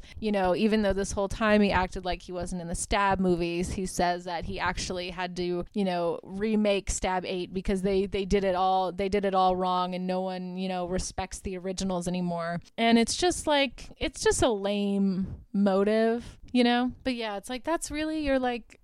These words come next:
serial killing motive is just, like, saving the franchise. And it's, like, interesting because in the first movie, they kind of, like, lead you to believe that that's what it is, that it's just, like, movie freaks who have, like, you know, you know, Sydney says, "You've seen one too many movies." And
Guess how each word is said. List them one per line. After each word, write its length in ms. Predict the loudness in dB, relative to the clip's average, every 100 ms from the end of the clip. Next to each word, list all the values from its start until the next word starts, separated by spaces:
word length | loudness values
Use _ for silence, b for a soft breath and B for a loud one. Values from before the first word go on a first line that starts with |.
| -14
serial 400 | -6 2 4 4
killing 300 | 4 8 8
motive 400 | 8 2 0 4
is 140 | 4
just, 140 | 4 2
like, 180 | 2 2
saving 420 | 0 2 2 2
the 80 | 0
franchise. 460 | -2 -4 -2 -4
And 140 | -2 -2
it's, 160 | -2
like, 200 | -4 -4
interesting 580 | -6 -4 -2 0 -2 -2
because 500 | -4 0 2 0 -4 B B B B
in 140 | 6 6
the 80 |
first 380 | 6 2 2 4
movie, 480 | 4 4 4 4 4
they 220 | 6 4
kind 320 | 4 4 4
of, 100 | 4
like, 340 | 4 4 2 -8 _ _
lead 320 | 6 10 10 12
you 100 | 8
to 160 | 8
believe 440 | 8 8 8 2 2
that 160 | 2
that's 260 | 2 2 2
what 140 | 0
it 100 | 0
is, 260 | -4 -4 -2
that 160 | 0 0
it's 160 | 0
just, 200 | 2 4
like, 180 | 2 2
movie 320 | 2 2 0
freaks 480 | -2 -2 -2 -2 2
who 120 | 6
have, 260 | 6 4 0
like, 240 | 0 2
you 80 | 0
know, 260 | 2 2 0
you 140 | -4
know, 100 | -2
Sydney 340 | 2 2 2
says, 320 | 4 6 6 6
"You've 120 | 4
seen 320 | 6 4 4
one 160 | 0 -2
too 100 | -4
many 180 | -6
movies." 480 | -2 -2 -2 -4 -6
And 280 | -6 -8